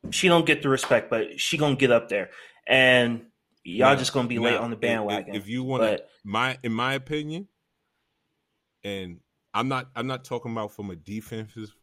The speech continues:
Speaker 2: aspect. I'm just talking about from just as far as talent. That's, that's a female Floyd Mayweather.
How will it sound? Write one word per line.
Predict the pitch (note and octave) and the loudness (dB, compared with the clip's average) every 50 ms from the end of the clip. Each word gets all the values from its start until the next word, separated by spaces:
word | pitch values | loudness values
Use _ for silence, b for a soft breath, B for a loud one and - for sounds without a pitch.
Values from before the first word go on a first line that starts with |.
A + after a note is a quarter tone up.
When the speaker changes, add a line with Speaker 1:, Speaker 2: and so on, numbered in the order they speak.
| _ _ | _ _
Speaker 2:
aspect. | F#2+ G2 G2 G2 - - _ G#2 G2+ F#2 _ _ | -14 -14 -14 -14 -16 -18 _ -18 -18 -18 _ _
I'm | G#2 G2+ G2 | -16 -14 -14
just | G2+ - - | -14 -16 -16
talking | - G#2+ F#2+ A2+ G2+ | -16 -16 -14 -12 -12
about | F#2+ F#2 F2 _ | -12 -14 -16 _
from | _ - G2+ F#2+ F2 F2 E2+ _ _ _ _ _ _ _ _ _ | _ -12 -12 -12 -12 -14 -18 _ _ _ _ _ _ _ _ _
just | - G2+ G2+ G2 - - - _ _ _ _ _ _ _ _ _ _ _ _ _ _ - | -12 -10 -10 -10 -10 -16 -20 _ _ _ _ _ _ _ _ _ _ _ _ _ _ -18
as | F#2+ - | -18 -16
far | - - G#2+ G#2 G#2 G2 | -12 -10 -10 -8 -8 -10
as | G2 - | -12 -14
talent. | - - - - G#2+ A2 A2+ A#2 B2+ - _ _ _ _ _ _ _ _ _ _ _ _ _ _ - | -20 -18 -14 -12 -10 -10 -10 -12 -14 -16 _ _ _ _ _ _ _ _ _ _ _ _ _ _ -14
That's, | F#2+ G2 G2+ G2 - _ _ | -12 -12 -12 -14 -16 _ _
that's | - G2 G2+ - - | -12 -10 -10 -10 -12
a | G#2 F2+ | -14 -16
female | - - G#2+ G2+ G2+ G2+ F#2+ F#2 | -14 -12 -12 -10 -10 -10 -12 -14
Floyd | F#2 - _ G#2+ G2+ F#2+ F#2+ F#2 | -16 -16 _ -12 -12 -12 -12 -14
Mayweather. | F#2+ F#2+ F#2 F2+ F#2 F2 E2 _ E2+ | -14 -16 -16 -16 -16 -18 -18 _ -20